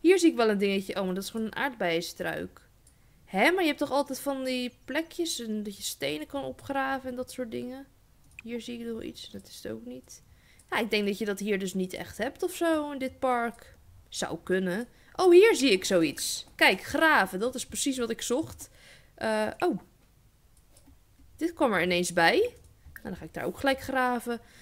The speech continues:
En voor de rest is hier nog iets. Nee, niet echt. We kunnen hier wel vissen. Oh ja, kijk, hier hebben we nog zo'n plekje. We gaan gewoon overal even in graven. Je weet maar nooit wat je tegenkomt. Wie weet, eh, zijn we gelijk miljonair.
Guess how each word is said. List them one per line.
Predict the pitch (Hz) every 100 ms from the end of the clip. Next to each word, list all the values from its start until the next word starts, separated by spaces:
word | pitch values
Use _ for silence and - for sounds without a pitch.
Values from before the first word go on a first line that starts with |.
| - - -
En | 208
voor | 220
de | 214 214
rest | 240 285 - - -
is | - 226 -
hier | 247 262 269 269
nog | 262 254 -
iets. | 254 254 - - - - - -
Nee, | 214 175 151
niet | 160 -
echt. | 165
We | 190
kunnen | - 196
hier | 214
wel | 208
vissen. | 214 247 294
Oh | 208
ja, | 175
kijk, | 165 180
hier | 190 254
hebben | 269 247
we |
nog | 254 254
zo'n | 254 -
plekje. | 247 254 - 320 320 - - -
We |
gaan | 220 214
gewoon | 202 208
overal | 170 233 233
even | 202 208
in | 196
graven. | - 208 226 202 185 196
Je |
weet | 202 196
maar | 196
nooit | 202 226 247 233 -
wat | 196
je | 190
tegenkomt. | 208 196 202 - - 220 214
Wie | 202
weet, | 196 196 196 202
eh, | 190
zijn | 185 196
we | 190
gelijk | 202 202
miljonair. | 214 214 202 196 226 190 226